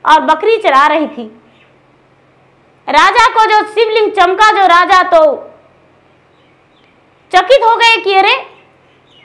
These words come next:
एक लड़की अकेली और एक साधारण घर की लड़की है, सोने का शिवलिंग से पूजा कर रही है।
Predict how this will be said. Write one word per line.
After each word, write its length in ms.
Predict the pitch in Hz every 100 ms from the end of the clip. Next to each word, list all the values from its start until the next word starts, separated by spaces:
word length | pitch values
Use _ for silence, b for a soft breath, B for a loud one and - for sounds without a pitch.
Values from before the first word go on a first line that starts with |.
| _ _ _ _ _ _ _ _ _ _ _ _ _ _ _ -
एक 380 | 349 427 - - _ _ _ -
लड़की 400 | 302 392 466 494
अकेली 840 | 440 415 403 403 494 370 - - _ _ _ _ _ _ _ _ _ _ _ _ _ _ _ _ _ _ -
और 180 | 415
एक 180 | 466 480
साधारण 680 | - 381 339 359 440 494 381
घर 220 | 302 359
की 160 | - 453
लड़की 340 | 392 381 403
है, 440 | 370 339 143 - - _ _ _ _ _
सोने 400 | - 330 370 523
का 200 | 494 -
शिवलिंग 320 | 285 269 262
से 120 | 269
पूजा 260 | - 240 233
कर 160 | 233
रही 240 | 214 214
है। 60 | 208